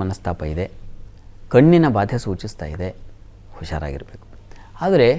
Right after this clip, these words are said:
ಕೃಷಿಕರಿಗೆ ತುಂಬ ಚೆನ್ನಾಗಿದೆ, ಹಾಲು ಹೈನುಗಾರರಿಗೆ ತುಂಬ ಚೆನ್ನಾಗಿದೆ,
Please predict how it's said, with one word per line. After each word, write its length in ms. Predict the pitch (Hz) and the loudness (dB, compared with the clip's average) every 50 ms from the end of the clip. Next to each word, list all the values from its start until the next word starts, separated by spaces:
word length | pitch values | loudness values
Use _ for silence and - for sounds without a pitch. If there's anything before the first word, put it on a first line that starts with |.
| - - - - - - - 156 | 0 -10 -18 -20 -20 2 4 4
ಕೃಷಿಕರಿಗೆ 500 | 165 165 247 226 - - 196 196 180 - - | 6 6 4 4 6 4 4 4 0 -2 -2
ತುಂಬ 100 | 143 135 139 135 - | -4 -4 -4 -4 -6
ಚೆನ್ನಾಗಿದೆ, 440 | 95 95 87 82 80 80 82 107 - - - - - - - - | -6 -6 -6 -6 -6 -6 -6 -8 -8 -10 -18 -20 -20 -18 -14 -8
ಹಾಲು 320 | - 135 139 151 160 139 123 | -4 -2 0 2 2 0 0
ಹೈನುಗಾರರಿಗೆ 500 | 127 139 135 123 117 110 117 113 117 107 - | 0 0 2 2 2 2 2 0 0 -2 -2
ತುಂಬ 120 | 107 98 101 - | -4 -4 -4 -6
ಚೆನ್ನಾಗಿದೆ, 420 | 92 85 85 82 80 82 82 104 | -8 -10 -10 -10 -12 -6 -6 -6